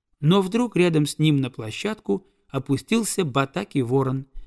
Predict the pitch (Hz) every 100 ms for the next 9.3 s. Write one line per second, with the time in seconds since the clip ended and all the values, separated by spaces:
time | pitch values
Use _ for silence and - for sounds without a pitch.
0 | - - - - 151 151 - 151 143 151
1 | 143 147 143 135 143 139 139 143 139 147
2 | 170 143 - _ - 139 160 147 147 -
3 | 156 151 135 139 170 160 151 147 160 151
4 | 175 156 131 107 - _ _ - 175 220
5 | 220 208 185 196 190 - 185 170 - 143
6 | - _ _ - - 127 135 131 131 -
7 | _ _ - 147 240 220 - 202 196 -
8 | 185 - 175 175 185 - 165 165 170 175
9 | 165 123